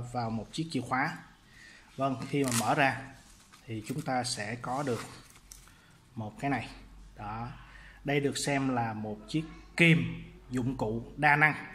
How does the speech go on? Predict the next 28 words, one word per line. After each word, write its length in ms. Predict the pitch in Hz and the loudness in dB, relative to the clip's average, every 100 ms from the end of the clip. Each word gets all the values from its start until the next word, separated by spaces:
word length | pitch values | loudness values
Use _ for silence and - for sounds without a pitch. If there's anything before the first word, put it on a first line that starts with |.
| - - - - - | -16 -18 -20 -6 0
gấp 200 | 190 165 | 2 2
gọn, 280 | 131 110 117 - - - - - - | 2 0 -4 -10 -20 -20 -20 -10 6
mini. 540 | 160 170 165 - - - - - | 10 12 10 8 -2 -8 -14 -12
Đó, 320 | 107 120 139 143 160 - | -8 -4 -6 -6 -8 -8
cực 320 | 123 123 - | -8 -8 -4
kỳ 200 | 123 117 | -2 0
nhỏ 220 | 113 151 | 0 0
gọn, 260 | 123 104 110 - - | 0 -2 -6 -14 -6
nằm 200 | 131 120 | -2 0
trong 240 | 123 143 135 | 0 2 4
lòng 160 | 127 | 4
bàn 160 | 120 117 | 2 2
tay 140 | 131 | 2
luôn 180 | 139 135 | 4 2
đó. 80 | 147 - - - - - - - - | -2 -4 -18 -20 -20 -20 -20 -8 -4
Cực 140 | 127 135 - | -4 -6 -4
kỳ 180 | 127 120 | 0 0
nhỏ 220 | 117 143 | 0 0
gọn. 280 | 131 104 110 123 - | 0 -2 -6 -12 -16
Đó. 440 | 104 107 113 131 131 - - - - - - - - - - | -12 -8 -6 -6 -6 -12 -20 -20 -20 -20 -20 -20 -20 -10 -4
Này 120 | 135 | -2
được 180 | 127 131 | 0 2
làm 220 | 123 120 | 2 2
bằng, 280 | 123 120 117 | 2 0 0
à, 260 | 113 107 - | -2 -4 0
thép 280 | 180 202 | 2 2
không 220 | - 151 135 | 2 2 2
rỉ. 260 | 110 151 | 2 0